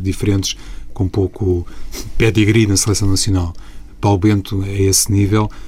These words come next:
também não tem, digamos que, o conforto que nunca foi experimentado por outros, eh, selecionadores, sobretudo na era moderna, quando os campeonatos, eh, internacionais, eh, também esgotaram o tempo para os selecionadores,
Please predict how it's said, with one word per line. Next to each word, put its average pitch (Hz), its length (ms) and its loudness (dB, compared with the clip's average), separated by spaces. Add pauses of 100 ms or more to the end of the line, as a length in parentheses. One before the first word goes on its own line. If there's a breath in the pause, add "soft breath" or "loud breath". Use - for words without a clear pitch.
(180 loud breath)
também 95 300 2
não 92 200 2
tem, 95 280 -2
digamos 95 360 0
que, - 140 -4
o 101 320 -4
conforto - 640 0
que - 80 -4
nunca 95 180 0
foi - 120 -2
experimentado 98 560 0 (340 loud breath)
por 104 140 0
outros, 95 440 0
eh, 92 140 -4
selecionadores, 101 720 0 (400 loud breath)
sobretudo 139 420 2
na 123 60 6
era 113 140 6
moderna, 101 520 2 (840)
quando 107 200 0
os - 100 -2
campeonatos, 101 640 0
eh, 95 560 -2
internacionais, 98 920 2 (280 loud breath)
eh, 95 500 -4
também 101 320 2
esgotaram 98 760 0 (320 loud breath)
o - 240 -12 (140)
tempo 104 400 2
para 98 320 0
os 90 160 -2
selecionadores, 98 800 0